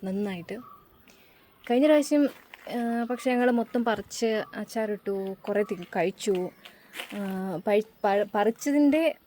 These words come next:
മുക്കാലും കളയേണ്ടി വന്നു, മൊത്തം പുഴുവായിരുന്നു. ഇതും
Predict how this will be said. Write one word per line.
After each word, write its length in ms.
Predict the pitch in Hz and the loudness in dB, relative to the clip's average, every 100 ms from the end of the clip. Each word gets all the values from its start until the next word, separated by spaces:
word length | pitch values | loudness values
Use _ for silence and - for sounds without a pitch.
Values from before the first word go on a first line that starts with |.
| - 220 | -6 -6
മുക്കാലും 420 | - 269 277 285 | -2 2 4 6
കളയേണ്ടി 380 | 269 226 233 240 214 | 6 6 8 8 8
വന്നു, 180 | 143 - - - - | 6 -4 -12 -18 -8
മൊത്തം 400 | 214 - - 320 254 | -8 -8 0 2 6
പുഴുവായിരുന്നു. 460 | 196 165 - - - - - - _ - - - - _ _ _ 220 196 | 6 4 -2 -6 -16 -20 -18 -20 _ -20 -20 -20 -20 _ _ _ -8 -4
ഇതും 180 | 226 | -2